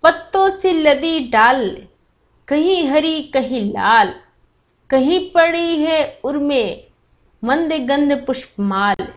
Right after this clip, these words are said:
पाट पाट शोभाश्री पट नहीं रही है।" इस कविता का अर्थ हुआ, पेड़ों पर नए पत्ते निकल आए हैं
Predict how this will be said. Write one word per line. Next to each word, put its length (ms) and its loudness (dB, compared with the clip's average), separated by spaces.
पाट 340 4
पाट 440 2
शोभाश्री 1200 -2
पट 200 0
नहीं 480 -2
रही 400 -4
है।" 240 -18
इस 200 -16
कविता 540 -10
का 180 -12
अर्थ 300 -12
हुआ, 160 -4
पेड़ों 340 0
पर 180 -2
नए 200 2
पत्ते 420 -4
निकल 420 -2
आए 220 2
हैं 280 -10